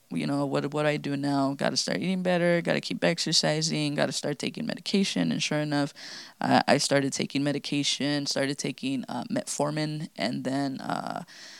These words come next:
I forgot the other medication for the high blood pressure, but it was something else as well. So, uh, I started, I started taking those things. Actually, just to track back, the high blood pressure didn't, didn't actually come in until I went back again.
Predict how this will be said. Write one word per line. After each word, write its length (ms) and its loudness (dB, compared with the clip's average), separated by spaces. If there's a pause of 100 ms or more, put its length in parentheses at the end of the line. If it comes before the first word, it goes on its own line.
(120)
I 120 2
forgot 360 2
the 80 4
other 160 2
medication 640 -2
for 180 -4
the 120 0
high 140 -2
blood 200 -2
pressure, 300 -4
but 160 -4
it 80 -2
was 120 -2
something 380 -4
else 240 -2
as 160 0
well. 240 0 (540)
So, 640 4 (100)
uh, 600 2 (500)
I 120 6
started, 640 6
I 20 -2
started 380 2
taking 340 -2
those 320 0
things. 460 -2 (280)
Actually, 640 2
just 320 -4
to 60 -4
track 260 -2
back, 220 6
the 160 2
high 160 4
blood 180 2
pressure 320 0
didn't, 460 2
didn't 300 -2
actually 400 -2
come 260 -4
in 200 0
until 840 0
I 100 2
went 220 -2
back 180 -2
again. 420 -4